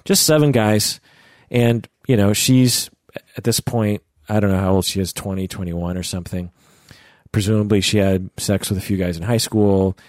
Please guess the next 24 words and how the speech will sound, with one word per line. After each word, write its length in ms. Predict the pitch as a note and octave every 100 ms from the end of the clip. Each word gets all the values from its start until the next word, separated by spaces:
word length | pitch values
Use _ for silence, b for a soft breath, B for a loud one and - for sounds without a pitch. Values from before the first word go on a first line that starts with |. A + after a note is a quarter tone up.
| b b -
and 100 | E2+
a 40 |
few 200 | - F2+
more 220 | F2 F2
guys 260 | D#2+ E2 D#2+
in 80 | D#2
college, 540 | - A2 G2+ F#2+ F2
and 100 | F2
then 80 | E2
you 140 | D#2+
add 240 | E2+ E2+ E2 F2
Raphael 520 | D#2+ - C#2 G2 G#2+
to 180 | - G2
the 80 | F#2
num-, 260 | F2+ F2 -
to 100 | F#2
that, 260 | F2+ F2
and 120 | - D#2+
you 80 |
got, 240 | E2 D#2+ - - _ _
you 80 | E2+
got 160 | E2+ -
seven 300 | F2 D2+ D2
dudes. 320 | C2+ -